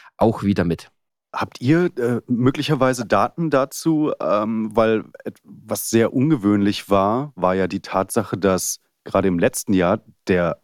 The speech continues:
Speaker 2: dax komischerweise den U-S-Indizes zeitweise so ein bisschen vorausgelaufen ist. Das ist eigentlich,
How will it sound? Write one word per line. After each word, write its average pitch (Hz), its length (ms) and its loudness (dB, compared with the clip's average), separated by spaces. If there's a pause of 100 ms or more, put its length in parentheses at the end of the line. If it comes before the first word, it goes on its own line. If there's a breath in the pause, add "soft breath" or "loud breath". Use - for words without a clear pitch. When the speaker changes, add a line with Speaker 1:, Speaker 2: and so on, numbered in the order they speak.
(140)
Speaker 2:
dax - 600 -4
komischerweise 113 800 0
den 104 240 0
U-S-Indizes 117 880 0
zeitweise 104 460 0
so 104 60 2
ein 104 60 2
bisschen - 220 -6
vorausgelaufen 90 760 0
ist. - 180 -8
Das 76 100 -8
ist - 120 -6
eigentlich, 113 380 -2